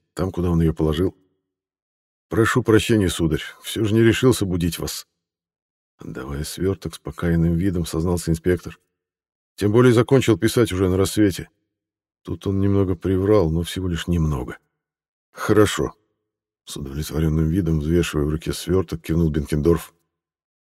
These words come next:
"Часа вам хватит, чтобы привести себя в порядок и позавтракать?" "Хорошо, ровно четверть девятого мы выезжаем".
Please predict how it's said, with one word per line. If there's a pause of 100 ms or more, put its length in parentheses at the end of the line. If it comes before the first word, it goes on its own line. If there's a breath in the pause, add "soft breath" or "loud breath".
(220)
"Часа
вам
хватит,
чтобы
привести
себя
в
порядок
и
позавтракать?" (1200)
"Хорошо, (340)
ровно
четверть
девятого
мы
выезжаем".